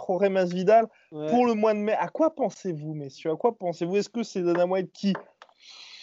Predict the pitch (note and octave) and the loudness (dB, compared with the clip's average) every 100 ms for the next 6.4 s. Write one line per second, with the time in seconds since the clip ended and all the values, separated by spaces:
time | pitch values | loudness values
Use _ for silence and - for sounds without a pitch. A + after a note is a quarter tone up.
0 | - - - - _ _ _ _ _ G3 | -20 -20 -20 -20 _ _ _ _ _ 6
1 | F#3 A3+ F3+ D#3+ E3 D#3 F3+ D#3 F3+ F3 | 10 10 8 6 4 4 0 4 2 2
2 | A3+ F3+ D#3+ - E3+ D#3 D3+ D3 D3 C#3+ | -6 -4 -6 -4 -2 0 0 -2 -4 -4
3 | C#3+ - D#3 C#3+ C#3+ D3 E3+ C#3 B2+ B2 | -8 -6 -6 -2 -2 0 -2 0 0 -2
4 | C3 C3 C#3 G3+ F3+ F#3+ G3 F#3+ G3+ F3 | -6 -6 0 0 0 2 2 2 -6 -6
5 | F3+ C4+ D#4 - - C4 C4 A#3+ G#3+ G3+ | -6 0 0 0 2 4 4 0 2 4
6 | F#3 A#3 C#4 | 6 6 4